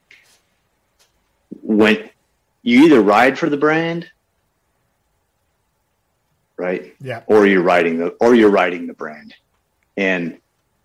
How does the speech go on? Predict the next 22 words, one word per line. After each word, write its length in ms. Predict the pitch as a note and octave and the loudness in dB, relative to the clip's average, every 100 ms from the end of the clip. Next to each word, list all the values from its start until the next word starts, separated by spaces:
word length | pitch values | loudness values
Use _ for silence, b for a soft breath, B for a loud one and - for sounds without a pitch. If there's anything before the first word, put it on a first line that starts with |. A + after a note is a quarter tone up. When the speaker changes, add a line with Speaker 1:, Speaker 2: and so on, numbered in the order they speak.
| _ _ _ | _ _ _
Speaker 1:
folks 520 | - - B2 C3 B2+ B2 | -20 -2 2 2 0 0
that 160 | G#2+ | 2
are 380 | G#2 F#2+ F2+ - _ _ | 2 0 -4 -8 _ _
either 560 | A2 G#2 F#2+ F2+ E2+ - _ _ | -4 -4 -4 -6 -8 -12 _ _
riding 460 | E2+ E2+ G2 A2+ C3+ | -6 -2 0 2 0
the 80 | B2+ | 0
brand 560 | C3+ C3+ C#3+ C#3+ C3+ _ _ _ _ _ _ _ _ | 0 0 0 -2 -6 _ _ _ _ _ _ _ _
or 280 | B2+ C3 C3 | 2 4 4
that 200 | A#2+ A2 | 4 2
are 260 | G#2+ G2+ - | 0 -2 -2
out 180 | A2 A2 | -2 -2
there 160 | G#2+ G2 | -6 -6
grinding 600 | G2 G2+ G#2+ G#2+ G#2+ F#2 | -8 -6 -4 -4 -6 -8
a 40 | |
max 640 | E2+ F#2 B2 C3 - - _ _ _ _ _ _ F#2+ | -10 -8 -8 -8 -16 -20 _ _ _ _ _ _ -8
that 360 | F#2 F2 - | -6 -6 -8
may 220 | F#2+ G2 | -4 0
or 80 | G#2+ | 0
may 160 | G#2 G2+ | 0 0
not 300 | G2+ F#2+ G2 | -2 -4 -4
be 440 | F#2+ F#2 F2 - _ _ _ _ _ _ _ _ _ _ F#2+ | -6 -6 -10 -14 _ _ _ _ _ _ _ _ _ _ -12
justified, 840 | F#2 F2+ - A2 C3+ C#3 D3 D3 | -6 -6 -4 -6 -2 0 0 -4